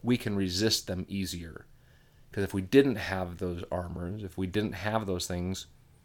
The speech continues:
any little thing from Satan would be able to get to us, 'cause we didn't have that protection ready on us at that time.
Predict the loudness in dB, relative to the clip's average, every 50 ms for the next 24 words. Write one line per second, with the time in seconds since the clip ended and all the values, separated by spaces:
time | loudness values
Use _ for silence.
0 | -20 -20 -20 -20 -20 -20 _ -20 -20 -20 -10 -4 -2 0 2 2 2 2 2 2
1 | 0 0 2 2 2 2 0 -2 -4 -4 -2 2 2 2 2 0 -2 -2 -2 -4
2 | -6 -8 _ _ -20 -20 -20 -20 -20 -20 -20 -8 -2 -2 0 2 4 2 4 2
3 | 0 2 2 0 0 0 -4 -6 -6 -8 -8 -10 -10 -10 -12 -12 -16 -20 -20 -20
4 | -20 -20 -20 -10 -6 -4 -4 -2 -2 -2 -4 -4 -6 -14 -18 -6 0 2 2 2
5 | 2 -2 -2 -2 -2 -2 -4 -8 -8 -10 -10 -6 -4 -6 -4 -4 -6 -6 -4 -6
6 | -6 -8 -10 -12 -16 -20 -20 -20 -20 -20 -20 -20 -18 -12 -4 0 0 0 2 0
7 | -2 -4 -4 -4 -6 -6 -6 -8 -10 -10 -10 -8 -8 -8 -8 -8 -12 -12 -12 -12
8 | -14